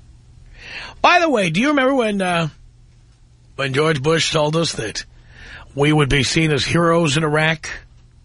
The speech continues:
Oh, yes, because we've liberated them and we've given them what they've been wanting forever, democracy.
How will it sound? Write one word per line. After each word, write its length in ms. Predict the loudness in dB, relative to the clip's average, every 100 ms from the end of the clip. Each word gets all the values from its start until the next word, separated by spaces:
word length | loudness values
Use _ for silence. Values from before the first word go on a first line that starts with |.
| -20 -20 -20 -20 -20 -20 -20 -12 -2
Oh, 180 | 0 2
yes, 300 | 2 2 0
because 280 | -2 0
we've 200 | 0 -2
liberated 560 | 0 2 4 4 2 0
them 260 | 0 2 0
and 80 |
we've 140 | -2 -2
given 260 | 0 2
them 160 | 0 0
what 140 | 0
they've 200 | 0 0
been 200 | 0 -2 -4 -14 -16 -2
wanting 460 | 0 2 0 -2
forever, 440 | 2 2 4 2 2
democracy. 760 | 2 2 2 0 0 0